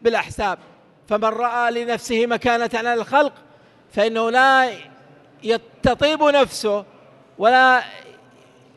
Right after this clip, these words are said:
ي-، يقر قراره حتى يتنقص غيره،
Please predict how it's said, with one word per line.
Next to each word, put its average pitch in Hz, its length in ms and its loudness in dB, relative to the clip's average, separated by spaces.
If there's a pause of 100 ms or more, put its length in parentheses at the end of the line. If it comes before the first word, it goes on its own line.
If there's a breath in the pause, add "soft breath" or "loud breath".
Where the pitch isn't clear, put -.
(540)
ي-، 202 280 -6
يقر 254 600 2 (580)
قراره 247 580 2 (200)
حتى 247 480 -4
يتنقص 226 580 -4
غيره، 180 640 0